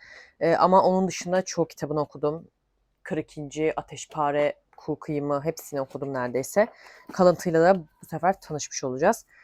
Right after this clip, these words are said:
Hemen şöyle içerisinde başka bir şey var mı? Yok. Hemen göstereyim. Şöyle bir posteri var. Bir de bayağı güzel.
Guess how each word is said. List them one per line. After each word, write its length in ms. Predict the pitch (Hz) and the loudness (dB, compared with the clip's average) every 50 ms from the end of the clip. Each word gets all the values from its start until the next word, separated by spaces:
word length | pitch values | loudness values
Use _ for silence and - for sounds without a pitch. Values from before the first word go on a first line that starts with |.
| _ _ _ | _ _ _
Hemen 240 | - 165 156 151 156 | -4 0 2 2 2
şöyle 300 | 156 - - 170 160 165 | 0 0 -2 0 0 0
içerisinde 480 | - - - - 165 151 - - 160 156 | -2 -4 -8 -8 -8 -8 -6 -6 -6 -6
başka 260 | 156 - - - 151 | -6 -6 -8 -12 -10
bir 40 | - | -8
şey 120 | - 156 | -6 -2
var 100 | 151 147 | 0 0
mı? 180 | 143 160 185 175 | 0 0 -2 -2
Yok. 240 | 151 143 143 - - | -2 -2 -4 -6 -10
Hemen 240 | 156 143 139 143 139 | -10 -8 -6 -6 -6
göstereyim. 560 | 139 135 - - - 135 131 131 135 143 156 - - - - - - _ _ _ | -8 -8 -10 -10 -8 -8 -6 -4 -4 -4 -4 -4 -6 -10 -16 -18 -20 _ _ _
Şöyle 220 | - - 156 147 165 | -12 -6 -4 -4 -4
bir 60 | 160 | -4
posteri 600 | _ - - - - - - - 143 131 143 135 | _ -10 -12 -10 -10 -10 -8 -6 -4 -4 -2 -2
var. 200 | 131 131 147 - - - - - - _ - - - _ _ - - _ _ _ - | -2 -2 -2 -4 -6 -16 -20 -20 -20 _ -18 -18 -18 _ _ -20 -20 _ _ _ -12
Bir 100 | 143 139 | -6 0
de 180 | 147 151 170 202 - _ - - - - - _ _ _ _ _ _ _ _ _ _ _ _ _ _ _ _ _ _ _ _ _ - | 2 2 2 0 -4 _ -20 -20 -20 -20 -20 _ _ _ _ _ _ _ _ _ _ _ _ _ _ _ _ _ _ _ _ _ -16
bayağı 240 | 139 131 127 127 131 131 | -14 -14 -14 -14 -16 -18
güzel. 220 | 131 131 - 139 | -20 -14 -14 -14